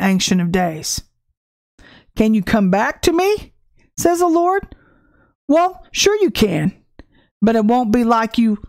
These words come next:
were once used by me, because your wine is stale and your ways won't stand. This is the reason I kept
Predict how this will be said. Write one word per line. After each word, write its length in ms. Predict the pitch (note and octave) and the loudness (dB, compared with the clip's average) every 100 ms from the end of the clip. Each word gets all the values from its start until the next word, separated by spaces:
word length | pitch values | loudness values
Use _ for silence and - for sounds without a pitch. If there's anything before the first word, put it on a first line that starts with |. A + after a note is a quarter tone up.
| _ _ | _ _
were 140 | G3 G3+ | 0 0
once 400 | A3 C4+ A#3+ A3 | 0 0 0 0
used 340 | C#4 F#4 - | 2 0 0
by 180 | F#3 F3 | 0 0
me, 380 | E3+ E3+ C4+ _ _ _ _ _ _ _ _ _ _ - | 0 0 -4 _ _ _ _ _ _ _ _ _ _ -4
because 240 | A#3 C4+ A#3 | 0 2 2
your 100 | B3 | 2
wine 500 | A3+ C4+ F4 E4+ A#3+ | 2 0 0 0 0
is 120 | G#3 | 0
stale 680 | - - D#4+ E4 D#3 C#3 _ _ _ - | -2 0 0 0 -4 -6 _ _ _ -4
and 140 | A3 | 0
your 120 | B3 A3+ | 2 2
ways 460 | B3+ D#4+ C4+ F#3 | 0 0 0 0
won't 260 | G3+ A3 A#3+ | 0 -2 -2
stand. 600 | - C#4+ D4+ G3 C#3+ - _ _ _ _ _ _ _ _ _ _ _ _ _ _ _ - | -2 -2 -2 -6 -6 -10 _ _ _ _ _ _ _ _ _ _ _ _ _ _ _ -2
This 220 | A3 A#3 | 0 0
is 120 | A3+ | 0
the 120 | A3+ | 0
reason 500 | G#3 B3 C4 G3+ F#3+ - | 0 0 0 0 -2 -2
I 140 | F#3+ | -4
kept 360 | F#3 A3+ - | -2 -2 -4